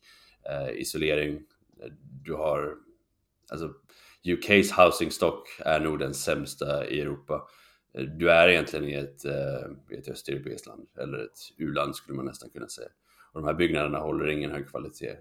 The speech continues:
Och det är många miljarder pund som ska pumpas in i den här sektorn. Och Kinovo är en av de spelarna som är, ja, pole position för att, eh,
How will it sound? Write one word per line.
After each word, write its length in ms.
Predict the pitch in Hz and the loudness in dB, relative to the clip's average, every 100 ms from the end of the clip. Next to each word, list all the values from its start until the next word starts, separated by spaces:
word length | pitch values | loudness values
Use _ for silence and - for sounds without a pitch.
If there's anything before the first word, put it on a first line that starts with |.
| - | -10
Och 100 | 78 | -4
det 120 | 78 | -2
är 80 | 78 | -2
många 400 | 78 82 80 80 | -2 0 0 0
miljarder 380 | 82 80 76 76 | 2 2 2 -2
pund 260 | 87 80 | -6 -6
som 100 | 73 | -6
ska 160 | 71 - | -10 -12
pumpas 460 | - 73 71 73 | -12 -10 -8 -6
in 220 | 73 73 - _ - _ _ | -8 -10 -12 _ -20 _ _
i 120 | 82 | 2
den 120 | 87 | 4
här 100 | 85 | 2
sektorn. 600 | 78 80 - - 78 73 - _ _ - | -2 -6 -12 -6 -6 -6 -10 _ _ -6
Och 280 | 71 - - | -6 -6 -8
Kinovo 460 | 85 80 76 80 80 | -2 0 0 2 4
är 460 | 76 73 73 71 - | 4 4 0 -4 -6
en 220 | 78 71 | -4 -4
av 200 | 73 71 | -4 -4
de 380 | 73 71 71 - | -4 -4 -8 -10
spelarna 520 | - 76 71 76 73 | -4 -4 -2 -6 -6
som 400 | - 73 71 73 _ _ | -6 -8 -8 -12 _ _
är, 260 | 73 73 71 _ _ _ _ | -8 -6 -10 _ _ _ _
ja, 240 | - - _ _ _ _ _ _ - | -14 -14 _ _ _ _ _ _ -8
pole 100 | 82 | -8
position 540 | - - 71 - 69 - | -6 -8 -8 -8 -12 -12
för 160 | - | -10
att, 400 | - - - - | -8 -10 -14 -16
eh, 220 | - - | -12 -10